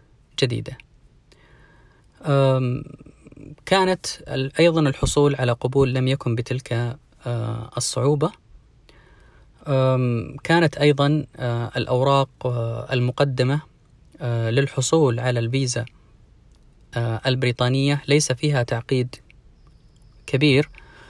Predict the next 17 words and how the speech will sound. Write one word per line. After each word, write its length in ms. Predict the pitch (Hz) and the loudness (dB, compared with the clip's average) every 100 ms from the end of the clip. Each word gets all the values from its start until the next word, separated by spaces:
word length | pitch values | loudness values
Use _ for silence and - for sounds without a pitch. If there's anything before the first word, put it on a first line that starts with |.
| - - - | -20 -14 2
ولكن 460 | 131 170 175 180 | 6 6 4 0
الحقيقة، 640 | 151 - - 156 - 165 160 - - - - | 0 0 0 0 2 2 0 -10 -20 -14 -4
آه، 260 | 117 120 - | -2 -2 -2
الصعوبة 760 | 120 - 139 165 190 165 180 180 - - - - - | -2 0 2 4 4 4 2 0 -14 -20 -20 -20 -4
في 100 | 131 | -2
الحصول 600 | 127 131 - 156 160 139 | 0 0 6 6 6 4
على 220 | 135 139 | 2 2
أنواع 760 | 139 143 123 120 127 131 127 139 - - - - | 0 0 0 2 2 2 0 -4 -16 -20 -20 -6
الفيزا. 420 | 143 131 113 101 - - - - - - - - | -2 0 0 -4 -6 -14 -20 -20 -20 -20 -20 0
فلذلك 640 | 127 131 165 160 170 - - | 4 8 8 8 4 0 -2
من 180 | 131 135 | 2 2
سيدرس 500 | - 151 143 127 - | 4 2 2 0 -2
فترة 340 | - - 120 - | -4 -2 -2 2
لغة 300 | 131 151 160 - - - - - - - - - - - - - - | 4 6 6 2 -8 -18 -18 -20 -20 -20 -20 -20 -20 -20 -20 -12 2
يعقبها 680 | 131 123 175 156 156 147 | 2 4 4 4 4 2
إما 240 | 151 143 120 | 2 2 2
دراسة 460 | 117 127 143 - | 2 4 4 2